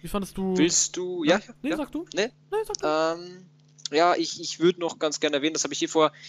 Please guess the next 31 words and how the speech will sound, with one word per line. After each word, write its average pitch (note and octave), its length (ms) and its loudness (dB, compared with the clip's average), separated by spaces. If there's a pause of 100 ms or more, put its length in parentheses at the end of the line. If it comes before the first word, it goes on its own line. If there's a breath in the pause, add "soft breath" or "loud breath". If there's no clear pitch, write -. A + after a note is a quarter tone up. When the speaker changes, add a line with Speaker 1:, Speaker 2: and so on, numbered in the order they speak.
(120)
Speaker 2:
ich D3 120 2
find's, - 560 0 (160)
ich - 140 -6
find's G3+ 180 0
schön, G3+ 320 0
wie F3+ 80 -8
die F#3 80 -10
Charaktere D3+ 480 -6
rübergebracht F3+ 560 0
worden F#3 140 0
sind, F#3+ 240 -2 (340 loud breath)
aber D#3+ 260 2
wenn D#3+ 100 4
man E3+ 180 2
ehrlich F3+ 360 0
ist, - 360 0 (120)
sind F3 340 -2
dann F3 120 0
sehr D3 260 2
viele D#3+ 240 0
schon C#3 260 -2
sehr B2+ 180 0
klischeebehaftet. A#2 760 -6
Ich C3+ 100 -6
meine, D#3 100 2
das D3+ 160 0
waren D3+ 80 0
die C#3+ 100 2
achtziger, F#3+ 580 0
Speaker 1:
Ja, D#3 140 0
das - 240 -12